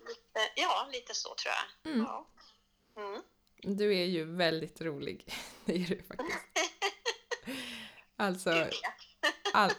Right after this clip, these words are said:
Speaker 2: all, så många gapskratt man alltid haft, när man träffar dig. <laughs>
Speaker 1: Ja, det blir lite kul faktiskt.
Speaker 2: Ja.
Speaker 1: <laughs> Det händer saker.
Speaker 2: Ja, och det är väldigt
Speaker 1: Ja.
Speaker 2: fint att, eh, det var ju du och jag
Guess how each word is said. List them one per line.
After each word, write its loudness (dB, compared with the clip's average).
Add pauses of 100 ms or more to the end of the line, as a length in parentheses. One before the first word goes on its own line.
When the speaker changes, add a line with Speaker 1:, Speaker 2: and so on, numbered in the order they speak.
Speaker 2:
all, 6
så 2
många 8
gapskratt 4
man 2
alltid -2
haft, -6 (140)
när -6
man -6
träffar -4
dig. -4
<laughs> 0 (720)
Speaker 1:
Ja, 4
det -10
blir -8
lite -10
kul -10
faktiskt. -2
Speaker 2:
Ja. 4 (260)
Speaker 1:
<laughs> 2
Det 4
händer 0
saker. 0 (360)
Speaker 2:
Ja, 4 (280)
och 4
det 4
är 4
väldigt 4
Speaker 1:
Ja. 0
Speaker 2:
fint 0 (340)
att, 0
eh, 2 (1000)
det -2
var 6
ju 6
du 0
och 4
jag 2